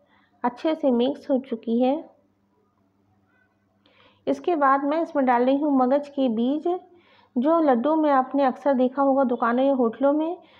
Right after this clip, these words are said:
तो मैंने इनको थोड़ा सा रोस्ट कर लिया था, तो वो भी बस मैं इसमें ऐड कर दे रही हूँ। इससे तो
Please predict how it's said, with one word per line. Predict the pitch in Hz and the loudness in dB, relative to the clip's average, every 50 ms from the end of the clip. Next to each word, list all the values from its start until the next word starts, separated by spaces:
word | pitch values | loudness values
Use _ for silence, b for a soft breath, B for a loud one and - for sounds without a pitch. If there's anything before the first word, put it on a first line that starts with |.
| b b b | b b b
तो | - 302 | -4 -2
मैंने | 302 311 311 320 349 | 0 0 0 0 0
इनको | 339 311 294 285 320 | 0 0 0 -2 -2
थोड़ा | 330 - 294 285 | 0 2 2 2
सा | 285 294 311 | 2 2 0
रोस्ट | 285 247 262 285 302 294 - | 0 2 2 0 0 -2 -2
कर | - 277 254 | -2 0 0
लिया | 240 233 247 233 233 | 2 2 0 0 0
था, | 233 - 285 302 339 | -2 -4 -4 -4 -4
तो | 330 - - 240 | -4 -4 -2 -2
वो | 214 226 233 | 0 0 -2
भी | 247 269 277 | -2 -2 0
बस | 285 277 277 285 285 | 0 0 0 0 -2
मैं | 277 277 277 277 | 0 2 2 2
इसमें | 269 269 277 285 277 | 0 0 -2 0 0
ऐड | 262 262 269 - | 0 0 -2 -2
कर | 277 269 269 | -2 -2 0
दे | 269 285 | 0 0
रही | 285 285 294 | 0 0 -2
हूँ। | 285 320 320 349 - b b b b b b b b b b _ - | -2 -4 -8 -8 -10 b b b b b b b b b b _ -6
इससे | - - 285 285 339 339 339 | -4 -4 -2 0 -2 -2 0
तो | 339 339 311 320 339 339 - - | 0 0 0 0 -2 -4 -10 -16